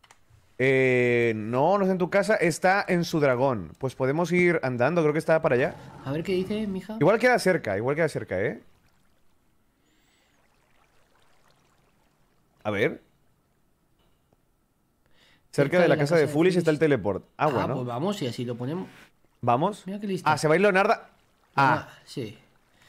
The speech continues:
Speaker 2: Mi hija.
Speaker 1: Bueno.
Speaker 2: Mi hija, no.
Speaker 1: Bueno, vamos. Vamos andando,
Speaker 2: Te
Speaker 1: vamos
Speaker 2: sigo,
Speaker 1: andando.
Speaker 2: Roger.
Speaker 1: Es por aquí.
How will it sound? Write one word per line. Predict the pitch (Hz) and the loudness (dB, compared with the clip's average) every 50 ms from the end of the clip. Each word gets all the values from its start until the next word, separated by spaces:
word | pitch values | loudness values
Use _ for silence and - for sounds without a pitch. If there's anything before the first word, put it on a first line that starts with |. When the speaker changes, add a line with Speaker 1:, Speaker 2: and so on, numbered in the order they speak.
| - - - _ _ | -20 -20 -20 _ _
Speaker 2:
Mi | 143 147 147 | -6 -4 -4
hija. | 139 131 - 123 117 113 - - | -4 -6 -8 -10 -12 -12 -8 -4
Speaker 1:
Bueno. | - 98 80 104 - - | -4 -4 -4 -4 -8 -10
Speaker 2:
Mi | 127 123 | -10 -10
hija, | 117 - - 117 | -10 -12 -12 -12
no. | 117 117 120 120 120 117 117 | -12 -10 -10 -10 -10 -10 -6
Speaker 1:
Bueno, | 110 95 82 67 67 - - - | -6 -6 -6 -6 -10 -16 -16 -10
vamos. | 107 113 120 117 104 92 92 - - - _ _ _ | -2 0 0 0 0 -4 -8 -12 -18 -20 _ _ _
Vamos | 131 135 139 151 147 151 | -2 0 0 0 0 -2
andando, | 139 123 113 104 | -2 -2 -2 0
Speaker 2:
Te | - | 2
Speaker 1:
vamos | 107 - 165 | 2 2 2
Speaker 2:
sigo, | 123 107 | 0 -2
Speaker 1:
andando. | - - 139 | -2 -2 -4
Speaker 2:
Roger. | 135 127 | -4 -4
Speaker 1:
Es | 117 | -2
por | 113 139 123 | 0 0 0
aquí. | 117 110 98 | 0 -2 -6